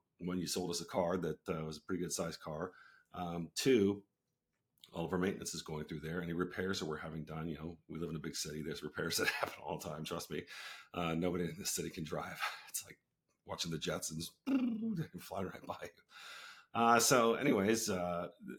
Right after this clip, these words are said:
long story short is this company, you know, dealer A had a botna that was, you know, the best alternative to a negotiated agreement was, "We don't care.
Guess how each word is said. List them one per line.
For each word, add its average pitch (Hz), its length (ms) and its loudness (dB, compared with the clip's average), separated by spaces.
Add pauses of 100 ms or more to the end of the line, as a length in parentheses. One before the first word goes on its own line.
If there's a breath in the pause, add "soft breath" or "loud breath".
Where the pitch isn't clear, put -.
(160)
long 117 200 6
story 113 220 6
short 123 300 6
is 92 300 4 (320 loud breath)
this 127 380 8
company, 92 800 0 (480)
you 98 100 2
know, 80 260 -4
dealer 98 360 6
A 92 380 2 (580 soft breath)
had - 180 2
a 104 40 2
botna 82 400 4
that 90 120 2
was, - 160 0 (180)
you 95 120 0
know, 80 180 -2
the 90 80 -2
best 92 220 0
alternative 87 400 -2
to 95 100 -4
a 80 40 0
negotiated 85 520 0
agreement 82 460 0 (120)
was, 78 640 -4 (320)
"We 90 100 -4
don't - 200 -10
care. - 320 -8